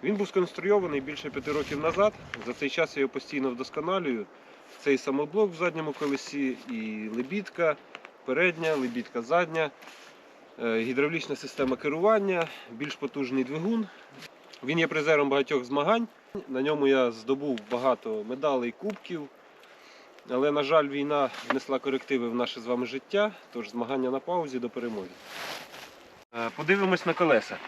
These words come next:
Як би дивно це не звучало, але це одна з найскладніших, е, деталей цієї машини. Купив чотири колеса від, е, кразу лаптьожника двісті п'ятдесят п'ятого і методом обдирки, е, був вирізаний цей протектор за допомогою лебідки.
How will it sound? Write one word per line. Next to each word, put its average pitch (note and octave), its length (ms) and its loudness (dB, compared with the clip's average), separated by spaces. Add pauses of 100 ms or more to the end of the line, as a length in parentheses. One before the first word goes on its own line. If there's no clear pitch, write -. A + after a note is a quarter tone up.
(640)
Як E3 140 8
би F#3 120 6
дивно F#3 240 10
це E3+ 140 4
не F3 100 10
звучало, F3+ 640 6
але C#3+ 240 8
це D#3 320 8
одна D#3+ 300 8
з D3 60 -2
найскладніших, C#3 880 2
е, A2+ 340 2
деталей A#2+ 640 4 (120)
цієї B2 240 4
машини. G#2+ 400 -2 (840)
Купив E3 280 0
чотири D3 320 2
колеса C#3 520 4
від, A#2 200 0 (200)
е, A2 280 0
кразу B2 340 6
лаптьожника A#2+ 560 2
двісті A2 320 -4
п'ятдесят C3 280 -4
п'ятого D#3 480 2 (140)
і A2 220 0
методом B2 400 2
обдирки, C3 520 2 (760)
е, G2+ 200 0 (100)
був A#2+ 80 -2
вирізаний A#2+ 440 2
цей A#2+ 180 0
протектор G#2+ 520 -4
за G#2 120 -4
допомогою A2+ 540 0
лебідки. G2+ 480 -2